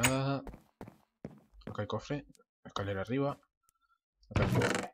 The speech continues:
Ah, todo, no, ninguna llave.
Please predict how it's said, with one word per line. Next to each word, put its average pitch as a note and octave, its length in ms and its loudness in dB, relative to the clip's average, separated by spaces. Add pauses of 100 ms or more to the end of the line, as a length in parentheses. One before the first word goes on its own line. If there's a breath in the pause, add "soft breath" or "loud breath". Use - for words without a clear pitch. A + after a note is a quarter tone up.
(540)
Ah, A#2+ 880 2
todo, A2 320 2
no, G#2+ 140 -2 (200)
ninguna G2 440 0
llave. B2+ 420 2